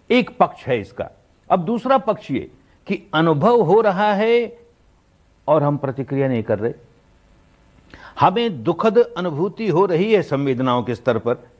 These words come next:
शरीर के स्तर पर, हम द्वेष नहीं जगा रहे। ऐसे ही किसी को सुखद संवेदना आज होने लगी, आगे जाके होने लगेगी, सुखद संवेदना हो रही है और हम राग नहीं जगाते। चाहे सुखद हो, चाहे दुखद हो, हम तो समझते हैं कि देख भाई, इसका उत्पाद हुआ, इसका व्यय हुआ,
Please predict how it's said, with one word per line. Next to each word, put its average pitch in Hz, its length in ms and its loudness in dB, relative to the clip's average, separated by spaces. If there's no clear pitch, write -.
शरीर 139 280 2
के 120 140 0
स्तर 117 220 2
पर, 123 280 0
हम 120 120 0
द्वेष 120 260 2
नहीं 107 100 -4
जगा 113 180 0
रहे। - 140 -6
ऐसे 180 320 2
ही 220 80 -6
किसी 185 220 -8
को 214 140 0
सुखद 196 340 -2
संवेदना 185 500 0
आज 120 360 0
होने 107 200 -2
लगी, 98 300 -6
आगे 110 260 0
जाके 104 260 2
होने 104 220 0
लगेगी, 107 420 0
सुखद 226 380 4
संवेदना 190 560 -2
हो 151 180 2
रही 190 280 0
है 185 260 -2
और 104 100 -4
हम 101 120 -2
राग 104 160 2
नहीं 104 180 -4
जगाते। 110 360 -2
चाहे 165 260 4
सुखद 156 380 -4
हो, 143 200 0
चाहे 135 300 0
दुखद 117 340 -2
हो, 160 100 4
हम 117 160 0
तो 113 140 -2
समझते 104 460 -2
हैं 143 160 4
कि 120 100 0
देख 107 240 2
भाई, 117 280 2
इसका 104 240 -2
उत्पाद 101 460 0
हुआ, 113 200 0
इसका 101 260 -4
व्यय 87 240 -2
हुआ, 98 300 -2